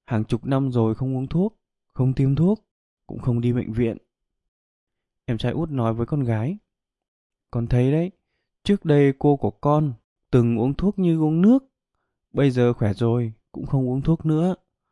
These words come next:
Tôi lại nói với cháu gái, "Đó là tín ngưỡng của cô và ông nội, mỗi người chúng ta đều có quyền tín ngưỡng,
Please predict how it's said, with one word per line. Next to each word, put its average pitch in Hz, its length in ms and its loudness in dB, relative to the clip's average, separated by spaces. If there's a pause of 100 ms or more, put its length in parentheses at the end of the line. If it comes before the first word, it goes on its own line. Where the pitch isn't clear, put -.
(500)
Tôi 123 140 4
lại 120 120 0
nói 104 240 -2
với 135 160 -2
cháu 110 220 0
gái, 110 360 -2 (880)
"Đó 113 120 0
là 175 120 2
tín 123 240 0
ngưỡng 139 340 -4
của 131 120 -2
cô 135 320 2
và 123 140 -4
ông 131 220 0
nội, 107 280 -2 (380)
mỗi 131 160 -2
người 131 200 4
chúng 113 200 -6
ta 123 260 -2
đều 117 140 -4
có 117 120 -4
quyền 113 300 -2
tín 117 180 -4
ngưỡng, 139 360 -6